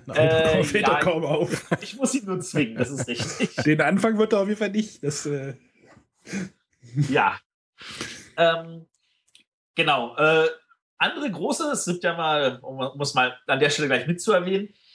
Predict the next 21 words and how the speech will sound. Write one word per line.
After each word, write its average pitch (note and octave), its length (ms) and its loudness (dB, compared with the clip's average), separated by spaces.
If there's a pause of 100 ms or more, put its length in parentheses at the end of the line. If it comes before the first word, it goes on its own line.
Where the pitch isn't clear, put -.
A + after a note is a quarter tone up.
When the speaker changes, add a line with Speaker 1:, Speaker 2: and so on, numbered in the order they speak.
Speaker 1:
äh, D3+ 200 4
wenn D#3+ 120 2
man D#3 160 0
von C#3+ 340 -2
Star F#3 480 0
Wars F#3 220 0
redet, G#3+ 320 -2
da E3+ 120 4
reden E3 300 -4
ja C#3+ 80 0
viele G#3 320 2
von, F3+ 320 -2
die D#3 120 -10
gerade A#2+ 280 0
we-, B2+ 80 -4
etwas A#2 260 -6
weniger D3+ 260 -2
vielleicht D#3 240 -2
Ahnung C#3+ 180 -4
noch C3+ 160 -2
haben, C#3 180 0